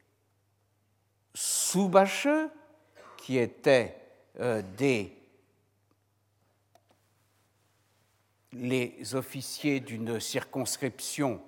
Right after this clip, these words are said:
euh, de, euh, moindre rang, les sanjakbey, à la tête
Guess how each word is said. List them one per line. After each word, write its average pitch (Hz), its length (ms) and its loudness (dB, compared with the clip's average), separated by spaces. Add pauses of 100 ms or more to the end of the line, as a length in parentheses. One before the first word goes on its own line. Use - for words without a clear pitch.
(440)
euh, 104 420 -2 (120)
de, 110 340 0
euh, 107 220 -2
moindre 127 580 0
rang, 247 500 0 (440)
les 127 680 4
sanjakbey, 190 1160 6 (840)
à 127 140 4
la 120 140 6
tête - 600 2